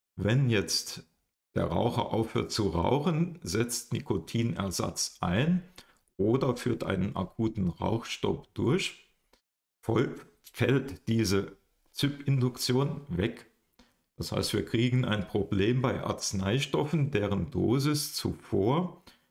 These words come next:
wegen der zyp Induktion erhöht worden ist. Beispiel,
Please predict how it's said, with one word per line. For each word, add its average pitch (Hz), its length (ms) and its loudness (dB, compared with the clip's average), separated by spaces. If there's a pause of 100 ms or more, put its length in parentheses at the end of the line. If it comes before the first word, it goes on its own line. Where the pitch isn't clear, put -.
(120)
wegen 147 360 2
der 120 220 2
zyp - 300 -2
Induktion 117 800 0
erhöht 117 540 0
worden 104 340 0
ist. - 480 -8 (1500)
Beispiel, 98 680 0